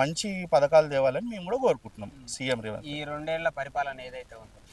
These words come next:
Speaker 2: రేవంత్ రెడ్డి గారిది ఎట్లా అనిపిస్తా ఉంది రెండేళ్ల పరిపాలన మీకు?
Speaker 1: చాలా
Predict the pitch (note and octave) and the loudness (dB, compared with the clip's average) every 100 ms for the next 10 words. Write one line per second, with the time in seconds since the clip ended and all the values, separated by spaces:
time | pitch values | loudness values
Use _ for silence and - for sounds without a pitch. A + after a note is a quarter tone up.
0 | - _ - - - - D3+ F#3+ G3 G3 | -20 _ -20 -20 -20 -6 -2 0 -2 -4
1 | F3+ E3+ D#3+ D#3 D3 A3 G3+ F3 D#3 D3+ | 2 2 2 -6 2 4 4 2 -2 -2
2 | D3 C3 C3+ C#3 C3 C3 B2+ B2 A2+ - | -2 -8 -6 -4 -4 -4 -4 -4 -6 -18
3 | - - - C3+ F3+ | -20 -20 -4 6 10